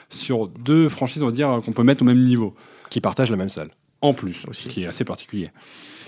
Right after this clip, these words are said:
Speaker 1: Donc ça, ça rend, euh, ça rend cette rivalité, euh,
Speaker 2: Est-ce que ça veut dire que cette saison, le cœur de la N B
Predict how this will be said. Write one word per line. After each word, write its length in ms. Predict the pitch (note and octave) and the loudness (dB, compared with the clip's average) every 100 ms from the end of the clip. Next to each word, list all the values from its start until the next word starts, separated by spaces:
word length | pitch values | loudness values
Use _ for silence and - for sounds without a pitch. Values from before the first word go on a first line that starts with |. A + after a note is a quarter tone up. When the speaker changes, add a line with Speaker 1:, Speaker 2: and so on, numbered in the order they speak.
| - _ | -20 _
Speaker 1:
Donc 120 | G2+ | -8
ça, 200 | - F#2+ | -6 -4
ça 160 | E2 G2+ | -4 -4
rend, 340 | G2 C3 B2 | 0 2 2
euh, 160 | G#2 G2+ | 2 -2
ça 140 | - | -4
rend 140 | A2+ C3 | -2 -2
cette 160 | A2+ | -2
rivalité, 720 | - C#3+ C3 C3 B2+ B2+ F3+ E3+ | -2 0 4 4 4 2 4 4
euh, 580 | B2 A2 G#2+ G2+ G2 G2 | 4 2 -2 -6 -8 -4
Speaker 2:
Est-ce 220 | B2+ - | -4 0
que 120 | D#3+ | 0
ça 180 | D3 D3 | 2 2
veut 140 | C3+ | 2
dire 220 | C3 C3+ - | 2 2 2
que 120 | A2 | 0
cette 240 | - A2 | 0 -2
saison, 560 | - A#2 A2+ C3 D#3+ D#3+ | 0 0 2 0 0 0
le 200 | A2+ G2 | 0 -2
cœur 300 | - C#3 A#2+ | 2 4 6
de 40 | |
la 60 | G#2+ | 4
N 100 | G#2+ | 2
B 120 | G#2 | 2